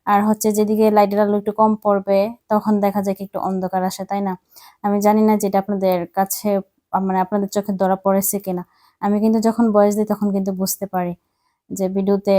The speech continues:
ক্যামেরাটা ঠিকভাবে ধরা হয় না, এই জন্য কিছু অংশ কালো আসতেছে, কিছু অংশ একদম ক্লিয়ার আসতেছে, আমি এটা বুঝতে পারি। তো আমার ভিডিওতে যদি কোনো ভুল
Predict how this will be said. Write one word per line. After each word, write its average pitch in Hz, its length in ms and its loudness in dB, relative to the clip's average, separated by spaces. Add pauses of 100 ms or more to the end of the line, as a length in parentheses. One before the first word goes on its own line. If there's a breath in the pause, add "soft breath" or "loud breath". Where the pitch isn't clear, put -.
ক্যামেরাটা 190 580 2
ঠিকভাবে 196 380 -2
ধরা 185 240 0
হয় 202 180 -2
না, 196 60 0
এই 190 120 -2
জন্য 190 220 -2
কিছু 196 260 -8
অংশ 190 260 -2
কালো 190 280 2
আসতেছে, 185 460 -2
কিছু 196 280 -8
অংশ 196 220 -4 (280)
একদম 185 280 -4
ক্লিয়ার 196 300 0
আসতেছে, 185 440 -4 (480 soft breath)
আমি 202 180 0
এটা 208 140 0
বুঝতে 190 300 -2
পারি। 180 280 -4 (600)
তো 202 60 4 (120)
আমার 214 280 6
ভিডিওতে 226 400 4
যদি 208 220 0
কোনো 208 320 0
ভুল 202 260 0